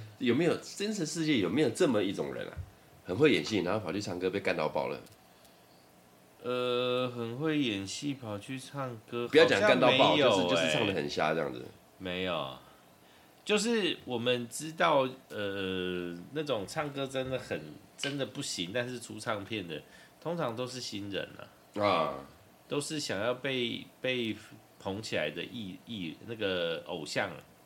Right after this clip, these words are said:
Speaker 1: 嗯，嗯，
Speaker 2: 的模式。
Speaker 1: 嗯，哦，哦，偶像啊，
Speaker 2: 啊，
Speaker 1: 偶-
Speaker 2: 你说如果说演而优，然后真的唱不行，通常他们自己会知道吧？
Speaker 1: 所以就不唱了。
Speaker 2: <laughs> 对啊。
Speaker 1: 对啊，对，公司也不会让你去硬唱啊，
Speaker 2: 嗯。
Speaker 1: 应该是这样讲。
Speaker 2: 所以你，你看哦，我们，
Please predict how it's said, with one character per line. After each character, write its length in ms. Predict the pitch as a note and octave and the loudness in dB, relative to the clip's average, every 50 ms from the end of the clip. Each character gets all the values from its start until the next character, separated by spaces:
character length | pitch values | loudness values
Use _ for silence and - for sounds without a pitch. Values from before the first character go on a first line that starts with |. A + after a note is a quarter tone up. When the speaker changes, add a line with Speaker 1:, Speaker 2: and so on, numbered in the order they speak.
| - - - - - - - - | -20 -20 -20 -20 -20 -20 -10 -6
Speaker 1:
嗯， 260 | A2 A#2 A#2 G2 E2+ | -2 0 0 0 0
嗯， 20 | F#2+ | 2
Speaker 2:
的 80 | G#2+ | 0
模 220 | G2+ F2 D#2+ F#2 F#2 | 0 0 0 -2 0
式。 60 | - | 4
Speaker 1:
嗯， 40 | G#2 | 6
哦， 20 | |
哦， 340 | G#2+ G2+ F#2+ G#2 G#2 F#2 - - | 6 8 8 6 6 4 2 2
偶 240 | G#2 G#2+ G#2+ F#2 F#2+ | 2 2 2 2 0
像 260 | - - F3 A3+ F#3+ | 0 2 2 2 4
啊， 120 | E3 E3 | 4 2
Speaker 2:
啊， 40 | F#3 | 4
Speaker 1:
偶- 60 | F3+ - - | 4 4 2
Speaker 2:
你 60 | - | 2
说 420 | - - - F3 F3+ F#3 F#3+ F#3+ | 0 -2 -2 0 2 2 4 4
如 160 | F3+ E3 D#3+ D#3+ | 2 2 0 2
果 160 | D#3 C#3 A#2 | 2 0 0
说 420 | A2 - C#3+ D3 C#3+ D3 D3 - - - - | 0 0 0 0 2 2 0 -2 -4 -8 -6
演 200 | A2+ G#2+ F#2+ F2 F2 | -4 -4 -4 -4 -4
而 240 | E2+ E2+ F2 F2+ G2 - | -6 -4 -4 -4 -6 -6
优， 320 | G#2+ A2+ A#2 A#2 A#2 A#2 G#2+ | -4 -2 0 0 0 0 -4
然 120 | F#2 G2 | -4 -4
后 220 | A2 B2 B2+ B2+ | -2 -2 -2 -4
真 240 | - - C3 B2+ C3 | -4 -4 -4 -4 -2
的 200 | B2 A2+ G#2 - | 0 -2 -2 -2
唱 280 | - - - A#2+ A2 G#2 G2 | -4 -4 -4 -4 -4 -4 -6
不 120 | - A#2+ | -8 -8
行， 380 | A2 - - - C#2+ C2+ C#2 C#3 | -8 -6 -8 -8 -10 -10 -10 -12
通 160 | - D3 F3 | -10 -8 -6
常 200 | E3+ D3+ A#2 G#2+ | -4 -4 -4 -4
他 100 | A2+ A#2+ | -4 -4
们 100 | B2+ B2 | -4 -4
自 140 | A#2+ B2+ B2+ | -8 -10 -8
己 100 | A#2 F#2+ | -10 -8
会 140 | D#2 F#2+ A2 | -8 -8 -8
知 220 | A2 - - A2+ - | -8 -10 -14 -10 -2
道 200 | - D3+ B2 - | 0 0 0 0
吧？ 160 | - - - | -4 -6 -8
Speaker 1:
所 180 | - - F#2 G2 | -6 -2 0 0
以 100 | G2+ F#2 | 0 0
就 160 | - - F#2 | 0 -2 -6
不 140 | D#2+ E2 D#2+ | -4 -4 -8
唱 180 | - E2 D2+ C#2+ C2+ | -6 -6 -6 -4 -4
了。 80 | - - - F#3 F#3 - | -2 4 6 6 6 6
Speaker 2:
<laughs> 320 | D3+ - F3 - - - | 2 2 2 2 2 2
对 240 | - - F#3+ D3+ C3 | 4 6 8 8 8
啊。 0 | |
Speaker 1:
对 0 | |
啊， 280 | D3+ D3 D3 C#3+ D3 D3 | 8 8 6 4 2 0
对， 80 | - E2+ | -4 -6
公 240 | - - C#3+ D3 C#3 | 0 0 0 2 2
司 180 | C#3 D3 C#3 | 2 4 6
也 100 | A2+ G2 | 6 6
不 120 | F2+ F#2 A2 | 4 4 4
会 80 | A#2+ | 4
让 200 | A#2+ B2 A#2 G2+ | 6 4 4 2
你 60 | E2 | 0
去 140 | D#2 E2+ F#2+ | -2 -4 -6
硬 240 | - G#2+ C3 A2 E2+ | -4 0 0 0 0
唱 240 | - A#2+ F#2+ D#2+ D2+ | 0 -2 -2 -2 -2
啊， 160 | C#2 D2+ A2+ | -2 0 0
Speaker 2:
嗯。 60 | A2+ F2+ | 0 0
Speaker 1:
应 80 | E2 | 0
该 100 | E2 E2+ | -2 -2
是 140 | E2 E2 D#2+ | -2 -4 -8
这 160 | C#2 D#2 E2+ | -6 -2 -2
样 80 | D#2 C2+ | -2 -2
讲。 120 | B1+ - - | -2 -8 -4
Speaker 2:
所 120 | - F#3+ | -2 -2
以 40 | G#3+ | 0
你， 200 | F#3+ C#3+ B2 - - | 0 -2 -4 -6 -10
你 140 | - B2 C3 | -10 -10 -8
看 260 | B2 D3+ E3 E3+ D3+ | -4 0 0 2 2
哦， 320 | C3+ B2 A#2 A2 G#2+ G#2+ A2 - | 2 2 2 2 0 -2 -6 -10
我 100 | A2+ A2 | -8 -8
们， 180 | G2+ G#2 G#2+ | -6 -6 -8